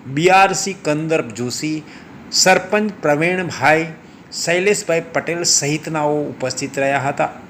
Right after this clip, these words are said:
તેમજ આચાર્ય શ્રી જે બી હાઈસ્કૂલ, બી આર સી પરિવાર અને આચાર્ય શ્રી તથા શાળા પરિવાર અને મંડળ એસ એમ સી એ કાર્યક્રમને સફળ બનાવ્યો હતો.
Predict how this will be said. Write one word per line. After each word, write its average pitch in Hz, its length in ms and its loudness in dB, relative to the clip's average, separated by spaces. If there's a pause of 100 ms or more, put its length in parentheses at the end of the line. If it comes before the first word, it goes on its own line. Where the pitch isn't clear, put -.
(120)
તેમજ 214 400 4 (540)
આચાર્ય 196 680 2
શ્રી 185 340 -2 (160)
જે 147 180 0
બી 180 260 -4
હાઈસ્કૂલ, 139 580 0 (240)
બી 156 220 2
આર 190 300 8
સી 196 280 -8 (520)
પરિવાર 175 500 4
અને 151 260 -4
આચાર્ય 185 500 2
શ્રી 185 240 -6
તથા 143 300 -6
શાળા 156 400 0
પરિવાર 170 340 4
અને 135 200 -4
મંડળ 160 520 2
એસ 151 180 0
એમ 165 160 -2
સી 160 260 -2
એ 156 100 -2
કાર્યક્રમને 131 680 0 (500)
સફળ 175 420 0
બનાવ્યો 113 480 -2
હતો. 127 200 -4